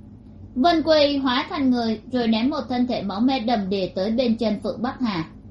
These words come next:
Phượng Bắc Hà rũ mắt nhìn, con người lập tức co lại. Tuyết Lộc Y thoi thóp bất tỉnh nhân sự, trong linh mạch lạnh giá tràn đầy linh lực lửa nóng. Phượng Bắc Hà điềm tĩnh hỏi: "Phụ tôn làm vậy có ý gì?"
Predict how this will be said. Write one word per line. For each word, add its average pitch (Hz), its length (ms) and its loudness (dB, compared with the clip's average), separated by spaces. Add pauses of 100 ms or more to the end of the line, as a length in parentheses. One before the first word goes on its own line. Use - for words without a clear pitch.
(460)
Phượng 285 200 2
Bắc 370 220 0
Hà 247 320 2
rũ 170 160 -4
mắt 294 240 0
nhìn, 220 300 0 (140)
con 214 200 0
người 208 140 -4
lập 196 240 -4
tức 269 200 -4
co 226 180 -2
lại. 202 260 -2 (1200)
Tuyết 277 200 6
Lộc 269 260 2
Y 226 300 0
thoi 208 240 -2
thóp 285 200 -4
bất 339 180 -6
tỉnh 196 200 -4
nhân 233 220 0
sự, 180 280 -6 (380)
trong 359 160 -2
linh 349 200 2
mạch 302 200 0
lạnh 220 280 -2
giá 214 220 0
tràn 262 340 0
đầy 220 140 4
linh 254 260 4
lực 233 200 -2
lửa 170 220 -4
nóng. 185 260 -4 (600)
Phượng 302 200 2
Bắc 392 200 -2
Hà 269 180 0
điềm 208 220 -2
tĩnh 262 200 2
hỏi: 196 220 0 (400)
"Phụ 302 80 -4 (120)
tôn 302 240 2
làm 247 180 4
vậy 214 220 -2
có 277 80 -4
ý 247 260 -2
gì?" 180 280 -2